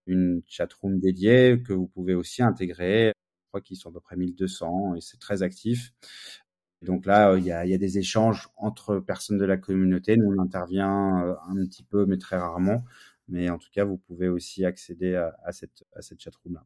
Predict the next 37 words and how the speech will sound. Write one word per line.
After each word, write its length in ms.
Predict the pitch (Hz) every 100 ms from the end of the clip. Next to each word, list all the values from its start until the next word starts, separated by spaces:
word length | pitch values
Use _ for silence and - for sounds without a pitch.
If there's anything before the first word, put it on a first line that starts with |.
| _
Voilà. 120 | _ -
Mais 80 | -
en 60 |
tout 100 | 185
cas, 100 | -
Twitter, 300 | 120 117 120 127
c'est 180 | -
parfait. 420 | - 92 - 120 131 - - _ 98
Euh, 360 | 98 98 101 -
aussi 180 | 120 -
LinkedIn, 520 | 139 131 107 95 123
hein, 140 | 110 104
on 200 | 101 92
a, 200 | 90 90
on 160 | 90
a 80 | 92 90
aussi, 280 | - - 98
euh, 20 | -
pas 80 | 90
mal 160 | 90 87 _ _ _ 87
de 60 |
médias, 400 | 90 85 90 87
euh, 140 | 87 82 -
on 40 | _
va 40 | _
dire 120 | - _ _
de 80 | 90
posts 380 | - 95 92 _ _
plus, 260 | 95 92 -
plus 220 | - 95
corporate 640 | - 92 - 92 95 98 -
qui, 160 | -
qui 200 | - -
sont 120 | -
diffusés 400 | 92 92 _ -
sur 200 | 92 -
LinkedIn. 460 | 90 87 - 90